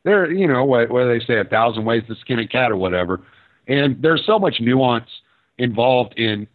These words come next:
I mean, one of my favorite subjects, and your brother blows me away with it, is history. And the reason I, I hated history growing up, and it was because there was no nuance in it. It was all binary. It was so black and white.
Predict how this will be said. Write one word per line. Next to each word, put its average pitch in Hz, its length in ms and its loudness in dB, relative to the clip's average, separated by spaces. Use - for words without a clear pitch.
I 127 80 -4
mean, 123 420 -2
one 127 280 -2
of 131 40 -2
my 127 200 -2
favorite 117 340 -2
subjects, 113 540 -2
and 104 280 -6
your 110 140 -2
brother 113 300 0
blows 107 340 -2
me 107 80 -4
away 104 260 -2
with 98 180 -2
it, 92 120 -4
is 113 240 -2
history. 98 580 -2
And 113 400 -2
the 143 260 -2
reason 190 440 2
I, 151 160 -2
I 160 160 0
hated 151 360 -2
history 113 500 -4
growing 101 320 -2
up, 123 440 -2
and 120 160 -4
it 131 40 -2
was 135 160 -2
because 127 320 -4
there 151 100 -4
was 117 140 -2
no 113 180 -2
nuance 170 720 -2
in 78 140 -10
it. 76 100 -8
It 101 60 -2
was 117 160 0
all 123 160 0
binary. 107 600 0
It 104 40 -4
was 101 160 -8
so 127 100 2
black 107 400 -2
and 92 100 -10
white. 117 380 -2